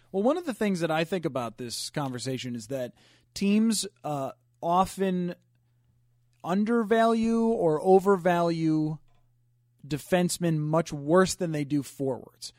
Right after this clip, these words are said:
right? So if, if you looked at what they actually produce, what they're actually worth in terms of goals saved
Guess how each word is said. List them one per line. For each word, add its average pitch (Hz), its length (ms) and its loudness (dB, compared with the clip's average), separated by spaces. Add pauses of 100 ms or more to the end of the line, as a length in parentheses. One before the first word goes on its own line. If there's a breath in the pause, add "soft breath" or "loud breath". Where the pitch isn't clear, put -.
(160)
right? 160 260 2
So 175 180 2
if, 160 140 0
if 170 320 -10
you 220 240 4
looked 220 340 6
at 180 140 6
what 170 220 0
they 156 140 0
actually 160 420 -2
produce, 151 420 0
what 143 140 -4
they're 151 140 -2
actually 170 400 -4
worth 160 380 2
in 160 200 -10
terms 156 340 -4
of 131 220 -4
goals 165 340 4
saved 170 640 0